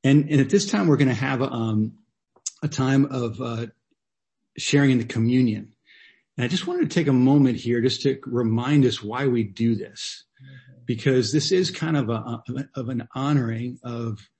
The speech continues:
Jesus and his, and his role in our lives and the way that he has served us. You know, we take the, the bread because Jesus said, you know,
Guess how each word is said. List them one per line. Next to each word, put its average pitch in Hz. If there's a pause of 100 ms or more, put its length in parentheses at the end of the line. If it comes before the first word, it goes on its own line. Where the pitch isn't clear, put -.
(480)
Jesus 110 (100)
and 110
his, 123 (500)
and 101
his 117
role 117
in 104
our 110
lives 110 (460)
and 110
the 110
way 117
that 110
he 123
has 110
served 107
us. 110 (920)
You 127
know, 123
we 120
take 135
the, 123
the 113
bread 110
because 107
Jesus 123
said, 110 (580)
you 127
know, 117